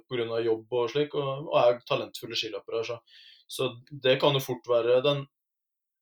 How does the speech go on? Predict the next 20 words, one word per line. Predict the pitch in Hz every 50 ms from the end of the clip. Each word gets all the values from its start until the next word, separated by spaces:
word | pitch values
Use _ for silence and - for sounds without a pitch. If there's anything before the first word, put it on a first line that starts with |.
| _ -
den | 139 120 - - 117 113 113 110 110 110 120 120 123 120 -
enkleste | 131 123 113 110 - - 107 101 - - 110
måten | 107 104 104 - _ 101 101
å | 104 101
finne | 110 107 104 101 104 101 101 101 101 98 - _ _ _ _ _ _ _ _ _
britiske | - 113 110 104 - - 107 104 - - 123
langrennsløpere | 120 113 104 101 98 104 101 - - -
på, | 151 -
da. | - - - _ _ _ _ _ _ _ _ _ - _ _ _ -
Det | 139
er | 147 151 127
enklere | 117 - 113 117 135 165 -
det | 127 127 139
enn | 139 120 127 123 120 120 120 123 - -
at | 117 117 - - 120 113
en | 110 110 110 110 110 - _ _ _ _ _ _ _ _ _ _ _ -
skal | 135 - - 127 120 120
tro | - - 135 117 110 110 113 117 98 104
at, | 113 - - _ - 120
eh, | 117 113 113 113 110 107 110 110 110 113